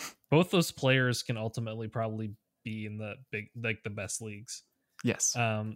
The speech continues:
Speaker 1: even though one player, you could say, like, start playing soccer significantly later, right? And I think,
Speaker 2: Mm-hmm.
Speaker 1: I think that analogy kinda translates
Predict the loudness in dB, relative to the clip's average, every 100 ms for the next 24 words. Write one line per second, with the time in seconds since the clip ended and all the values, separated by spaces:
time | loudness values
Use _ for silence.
0 | -4 0 4 4 4 0 0 0 2 2
1 | 0 -4 -4 -2 -2 -2 -6 -8 -6 -4
2 | -2 -4 -4 -4 -4 -6 -8 -10 -12 -10
3 | -6 -4 -4 -4 -6 -8 -8 -8 -8 -8
4 | -10 -10 -2 0 2 4 2 2 0 0
5 | 0 0 2 2 0 -2 -2 -4 -8 -8
6 | -8 -8 -8 -6 -8 -10 -10 -12 _ -12
7 | -12